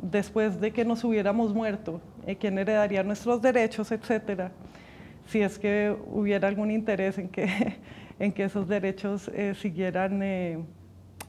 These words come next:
ejerciéndose, los derechos de nuestra obra. Y entonces hablamos en un momento dado de un autor.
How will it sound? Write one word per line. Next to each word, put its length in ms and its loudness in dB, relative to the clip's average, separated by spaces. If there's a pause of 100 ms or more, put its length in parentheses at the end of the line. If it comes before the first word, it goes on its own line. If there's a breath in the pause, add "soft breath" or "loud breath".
(120)
ejerciéndose, 840 2 (540 loud breath)
los 160 0
derechos 420 -4
de 100 -2
nuestra 440 2
obra. 300 6
Y 80 4
entonces 440 2
hablamos 640 6
en 140 6
un 180 4
momento 320 4
dado 220 8
de 80 4
un 160 2
autor. 500 4